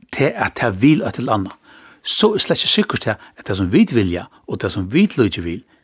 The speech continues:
er det samme. Og det var det som, jeg nevnte Johanne, det var det som den her var signet telten i,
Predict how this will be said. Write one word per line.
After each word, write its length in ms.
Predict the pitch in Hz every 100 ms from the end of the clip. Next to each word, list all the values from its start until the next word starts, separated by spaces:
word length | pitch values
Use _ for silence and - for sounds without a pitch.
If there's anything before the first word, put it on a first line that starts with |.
| -
er 100 | 101
det 160 | 92
samme. 320 | - 139 202 - _ - _ _ _ _ _ _
Og 120 | -
det 80 | -
var 140 | 170 -
det 120 | 185
som, 160 | - 117 - - - _
jeg 80 | -
nevnte 300 | 110 113 117
Johanne, 320 | 107 107 95 - - -
det 60 | -
var 120 | 107
det 160 | - 160
som 180 | 147 117
den 100 | 98
her 200 | 107 104
var 240 | 107 107
signet 360 | - 117 104 101
telten 440 | - 131 - 98
i, 80 | 92